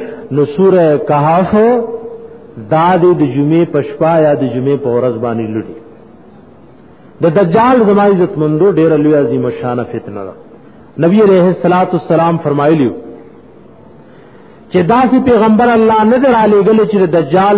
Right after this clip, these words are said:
له فتنې نه امت یروله نه وي. خو زه تاسو یروم او د هغوی په زمانه کې دجال رانغی، د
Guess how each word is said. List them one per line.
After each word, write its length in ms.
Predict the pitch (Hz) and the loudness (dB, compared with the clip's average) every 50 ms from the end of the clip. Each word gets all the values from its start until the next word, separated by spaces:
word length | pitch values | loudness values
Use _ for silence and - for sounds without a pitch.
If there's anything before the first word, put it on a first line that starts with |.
| 190 180 | 2 0
له 40 | |
فتنې 400 | 170 - 185 160 - 165 185 190 185 170 | 0 0 -2 -2 0 2 2 2 2 2
نه 120 | 160 151 | 2 2
امت 300 | 147 160 170 160 - 151 | 0 0 -2 -2 0 0
یروله 380 | 147 143 147 151 160 147 147 135 | 2 2 4 2 2 2 2 0
نه 100 | 135 135 | 0 0
وي. 120 | 139 139 | 0 0
خو 180 | 123 131 143 143 | 0 0 0 0
زه 120 | 165 214 | 0 0
تاسو 400 | 202 - 208 208 202 190 - 190 | 0 0 0 0 0 0 0 2
یروم 460 | 170 156 151 147 165 196 226 226 220 | 2 4 4 4 4 2 2 2 2
او 120 | 214 196 185 | 2 2 2
د 60 | 170 | 2
هغوی 440 | 165 165 160 160 160 196 226 240 214 | 2 2 2 2 2 2 2 0 0
په 180 | - 214 196 | 0 0 0
زمانه 460 | 175 175 170 170 160 160 170 180 190 | 2 2 0 0 0 0 0 0 -2
کې 120 | 185 - 185 165 143 | -2 -2 -2 0 0
دجال 420 | 151 143 127 131 156 165 170 170 160 151 147 | 0 -2 0 0 0 2 2 2 2 2 0
رانغی، 480 | 143 143 147 165 196 180 160 147 123 - - - - - - - - | 0 0 0 0 0 0 0 0 -2 -2 -6 -10 -14 -18 -20 -16 -8
د 20 | 117 | -6